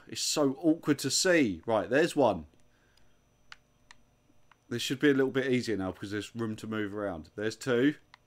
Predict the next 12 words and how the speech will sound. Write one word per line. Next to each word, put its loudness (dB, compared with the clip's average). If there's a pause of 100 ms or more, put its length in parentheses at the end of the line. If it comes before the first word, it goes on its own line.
(3000)
I -16
can't -4
see -2
if -4
I've -6
actually -6
picked -8
up -6
the -10
rock -6
or -8
not. -12